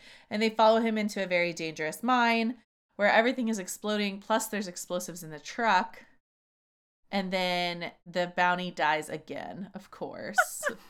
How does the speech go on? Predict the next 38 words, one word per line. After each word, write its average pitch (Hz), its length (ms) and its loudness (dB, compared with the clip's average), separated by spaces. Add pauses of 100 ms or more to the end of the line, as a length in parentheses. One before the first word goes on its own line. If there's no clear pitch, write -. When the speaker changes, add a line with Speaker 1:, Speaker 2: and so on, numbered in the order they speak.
(380)
Speaker 1:
So 220 220 -2
they 202 200 2
can't 180 680 -2 (240)
collect 185 420 0
the 196 160 -6
money, 165 420 -2
but 185 200 -6
they're 190 240 4
trapped 247 560 12
inside 233 400 2
the 220 60 -2
mine. 208 540 2 (540)
And 214 180 0
so 214 480 6
then 214 440 6
with 226 200 2
V 220 180 0
T, 196 400 -4
who 185 200 -4
also 170 720 2 (840)
survives 160 640 0
the 160 120 -12
explosion 156 560 -10
somehow, 175 680 -4 (920)
even 208 280 0
though 180 120 2
she 185 180 -6
was 180 120 -6
right 160 200 -4
next 160 280 -6
to 160 60 -12
the 139 100 -12
trucker. - 600 -8
Speaker 2:
Literally 294 540 -6
right 226 220 -2
next 214 240 -4
to 220 100 -4
that. 156 340 -2